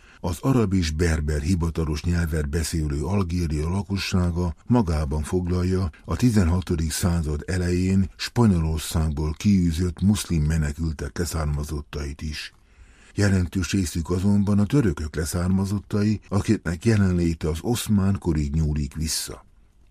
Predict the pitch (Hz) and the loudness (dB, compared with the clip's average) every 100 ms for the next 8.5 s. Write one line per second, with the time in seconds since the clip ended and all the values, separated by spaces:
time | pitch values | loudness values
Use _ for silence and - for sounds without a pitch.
0 | - 120 127 104 104 95 85 90 82 - | -2 2 2 4 4 4 2 0 0 2
1 | 90 90 90 92 95 - - 85 95 147 | 2 4 4 4 2 -2 -6 0 2 2
2 | - 104 - 127 131 - 101 87 92 87 | 0 -2 0 2 2 2 2 4 4 2
3 | 80 78 80 92 90 73 69 76 82 90 | 0 -2 -2 0 0 0 -2 -2 0 2
4 | 98 101 117 117 - - 95 85 82 85 | 4 4 2 -2 -4 -2 2 2 4 2
5 | 80 - 78 - 95 98 87 76 - - | 0 -4 -6 -2 0 4 4 2 -2 -8
6 | 62 58 - - - 92 85 - 95 76 | -10 -10 -16 -8 -2 0 0 0 0 0
7 | 73 78 73 90 82 78 71 69 78 - | -2 -4 -6 -6 -6 -6 -6 -6 -10 -10
8 | - 71 76 80 | -10 -8 -8 -10